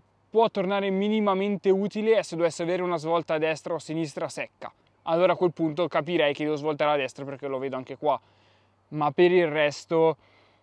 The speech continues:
davvero, io la trovo praticamente inutile.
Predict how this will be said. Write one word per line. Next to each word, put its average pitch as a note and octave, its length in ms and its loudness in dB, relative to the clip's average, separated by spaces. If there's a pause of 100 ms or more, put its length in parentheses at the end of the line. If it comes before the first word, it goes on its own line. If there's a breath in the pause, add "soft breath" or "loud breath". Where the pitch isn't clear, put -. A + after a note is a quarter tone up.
(160 soft breath)
davvero, D3 540 2
io F3+ 220 4
la F3 120 6
trovo D#3 560 6
praticamente E3 1000 -2 (120)
inutile. C3 640 -6